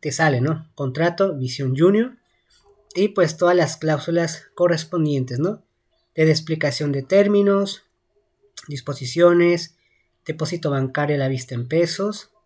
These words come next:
e intereses o rendimientos, que esta sí te da rendimientos,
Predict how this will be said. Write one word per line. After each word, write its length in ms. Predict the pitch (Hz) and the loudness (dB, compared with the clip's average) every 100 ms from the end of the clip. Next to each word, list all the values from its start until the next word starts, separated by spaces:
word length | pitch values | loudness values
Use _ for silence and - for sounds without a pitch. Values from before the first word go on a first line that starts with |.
| _ _ _ _ _ _ | _ _ _ _ _ _
e 100 | 147 | -6
intereses 500 | 147 139 143 147 160 | -4 -4 -4 -4 -4
o 60 | 139 | -2
rendimientos, 640 | 131 123 131 156 160 214 | 0 0 2 0 0 -4
que 160 | - 123 | -6 -6
esta 280 | 123 151 131 | -4 -6 -6
sí 200 | - 127 | -8 -8
te 120 | 139 | -4
da 300 | 131 123 - | -4 -4 -8
rendimientos, 800 | - 131 123 147 160 160 202 - | -8 -4 0 0 0 0 -4 -6